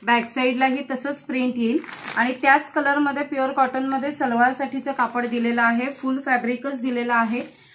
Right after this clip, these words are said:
आणि comfortable आहे एकदम, Pure कॉटनच आहे. आणि दुपट्टा बघा, दुपट्टा खूपच सुंदर आहे, शिफॉनमध्ये आहे आणि त्याला all over work केलेलं आहे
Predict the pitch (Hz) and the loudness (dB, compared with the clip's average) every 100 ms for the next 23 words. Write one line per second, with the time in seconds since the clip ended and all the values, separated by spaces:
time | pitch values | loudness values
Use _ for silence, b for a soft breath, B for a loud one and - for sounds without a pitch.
0 | B 226 233 254 233 254 254 277 285 285 | B -4 -2 0 2 0 -2 -2 0 2
1 | 254 233 247 233 190 254 320 - b b | 2 2 0 -2 -2 -2 -2 -6 b b
2 | b 220 226 226 226 240 247 254 247 240 | b -4 -2 2 2 2 -2 -2 2 2
3 | 220 247 - _ 220 226 233 269 262 294 | 2 -2 -6 _ -6 -4 -2 -2 -2 2
4 | 294 269 262 240 247 233 - 262 - 226 | 2 4 2 0 -6 -4 0 0 -2 -8
5 | 262 269 - 247 233 247 254 254 262 262 | -6 -4 -2 0 2 4 4 4 -2 -4
6 | 240 - 233 247 254 254 254 233 262 359 | -8 -2 -2 -2 -2 4 4 4 0 -4
7 | B B B 226 233 240 247 214 247 262 | B B B -2 0 2 4 6 4 4
8 | 277 294 302 254 254 254 233 202 196 185 | 2 2 2 2 0 0 -4 0 2 2
9 | 208 | 0